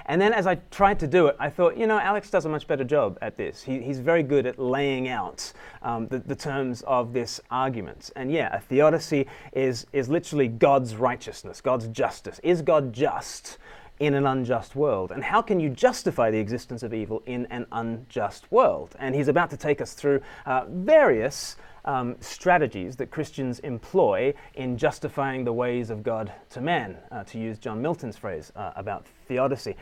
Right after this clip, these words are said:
I, I don't think he's very, um, exhaustive about the strategies that Christians use. I think there are other strategies that Christians use, and there's certainly one strategy that I don't think Christians generally do use,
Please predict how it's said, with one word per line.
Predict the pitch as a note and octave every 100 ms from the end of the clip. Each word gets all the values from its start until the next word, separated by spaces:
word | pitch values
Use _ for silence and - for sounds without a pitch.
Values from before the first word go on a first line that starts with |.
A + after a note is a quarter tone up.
| - - C#3
I, | D#3+
I | D#3+
don't | F#3 B3
think | A3+ D3+
he's | D3+ A#2+
very, | D3 C#3+ -
um, | - A2+ A#2 B2
exhaustive | D3+ B2 B2 F3 - A3 A3 G#3+
about | C#3+ C3 C3+ C3
the | C3+ B2+
strategies | - - C#3 D3 D3+ C3+
that | -
Christians | D3+ - D3 B2+ A#2+ -
use. | C3 D3+ D#3+
I | C3+
think | D3+
there | B2+ B2
are | A2+
other | C3 C#3
strategies | D3+ C#3 C#3 C#3+
that | -
Christians | - C#3 - B2
use, | C#3 C3+ - - - -
and | C#3+
there's | D3 B2 - -
certainly | - F#3+
one | C#3+ E3
strategy | E3+ D#3+ C3 B2 C3 A#2+ - -
that | C#3
I | C3
don't | B2+ F3 C#3
think | B2
Christians | - D#3 - C3 A#2
generally | A#2 C#3+ C3+ B2
do | A2 F3 A#3 G#3
use, | G2 D#2 C#2+ -